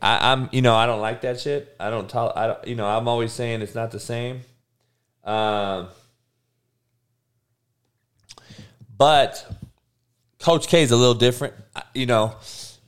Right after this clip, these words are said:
um, I had to listen to Believe Kobe on this one, that Kobe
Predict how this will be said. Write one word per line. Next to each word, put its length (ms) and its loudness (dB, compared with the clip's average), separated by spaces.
um, 480 0
I 60 -4
had 140 4
to 80 4
listen 300 4
to 100 2
Believe 500 0
Kobe 360 4
on 160 4
this 180 0
one, 180 2
that 240 0
Kobe 480 2